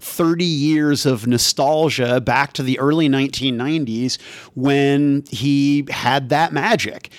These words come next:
Dude, that time of your life is over. I mean, I understand wanting to go back to that and to feel that glory and to live that nostalgia.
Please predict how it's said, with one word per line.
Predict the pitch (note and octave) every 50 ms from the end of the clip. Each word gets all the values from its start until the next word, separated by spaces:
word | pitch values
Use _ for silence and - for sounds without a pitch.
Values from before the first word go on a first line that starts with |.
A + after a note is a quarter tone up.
| - - -
Dude, | B2 D3 F#3+ E3+
that | G3 E3+ -
time | - - E3 E3 F3
of | F#3
your | F3+ E3+
life | D3+ C#3+ C#3 C3+ -
is | B2+ A2+ B2+
over. | C3 D3 C3 - F#2 - - -
I | -
mean, | D3 C#3+ C3+ B2+ A#2+ - - - - - _ -
I | D#3 E3
understand | E3 F3 F#3 F3 E3 - - - - - - C#3+ D3 D#3+ E3 E3 E3 E3 D#3+ D#3+ D3+ D3+ C#3 - - _ _ _ _ _ _ _
wanting | - D3+ B2 A#2 B2+ C3+ C#3+ D3 D#3+ D#3 D#3 C#3+
to | C3 C3
go | A#2 G2+ C3 B2+ A#2
back | A#2+ A#2 B2 D3 E3 -
to | -
that | A2+ A2+ G#2 G#2 G#2 -
and | - A2+ A#2 G#2
to | - A#2
feel | - - - - C3 D3 D3+ D3
that | C#3 B2+ B2 A2+ A2 G#2+
glory | F#2+ G2+ A#2 B2 D3 D#3+ D3 A#2+
and | A2+ A2+
to | A#2 B2
live | A#2 B2 C3 C3+ D#3 C#3+
that | C3 C3 A2 - -
nostalgia. | G#2 G#2 - - - F#2+ E3 E3+ F3 C3 G2+ G2 G2+